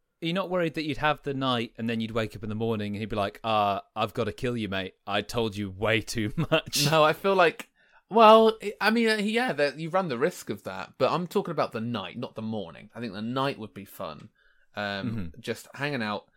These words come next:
Speaker 2: chugging a few drinks. He can tell me all the inside details of Hydra and, you know, the, the, the Skrull.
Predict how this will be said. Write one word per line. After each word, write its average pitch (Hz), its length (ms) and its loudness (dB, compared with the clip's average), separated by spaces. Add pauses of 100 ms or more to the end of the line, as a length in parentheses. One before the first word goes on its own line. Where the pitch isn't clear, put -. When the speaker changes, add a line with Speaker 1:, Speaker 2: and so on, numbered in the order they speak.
(240)
Speaker 2:
chugging 156 300 0
a 139 40 -4
few 127 220 -6
drinks. 98 400 -4
He 139 80 -4
can 139 140 -10
tell 131 160 -6
me 135 80 -6
all 147 100 -6
the 131 180 -6
inside 117 420 -8
details 107 420 -8
of - 80 -14
Hydra 101 600 -6
and, 98 200 -12
you 98 60 -10
know, 95 160 -12 (120)
the, 95 140 -12 (220)
the, 107 100 -10 (240)
the 104 80 -12
Skrull. 98 760 -6